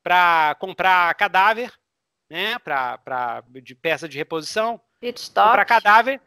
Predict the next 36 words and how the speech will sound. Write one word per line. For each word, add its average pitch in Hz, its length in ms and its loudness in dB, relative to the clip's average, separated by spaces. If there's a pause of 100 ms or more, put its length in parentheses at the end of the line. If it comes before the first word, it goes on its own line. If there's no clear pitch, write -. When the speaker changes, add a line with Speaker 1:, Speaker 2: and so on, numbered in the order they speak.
(280)
Speaker 1:
e 220 100 -2
eles, 269 320 -4 (100)
e, 196 120 -4
e 226 240 2
você 262 240 -2
viu 233 280 -4
uns, 208 520 -12
uns 190 260 -14
três 240 320 0
caras, 202 680 2
uns 165 240 -20
da, 170 320 0
da, 151 560 -2
da 147 140 -10
Legião 165 320 -8
Fantasma, 185 540 -2
eles 170 160 -10
são 185 360 -6 (200)
a 151 80 -8
pele 170 300 -4
cinzenta, 165 720 -6
assim, 165 500 -10
o-, 131 120 -16 (240)
olhos 156 340 -4
completamente 165 460 -8
negros 160 500 -6
e 196 60 -12
tal, 165 300 0 (260)
eles 185 180 -8
passando, 208 500 -2
entrando 196 320 -6
na 196 100 -4
cidade, 214 440 0
puxando 247 640 -4
o 185 100 -10
Bart 185 360 0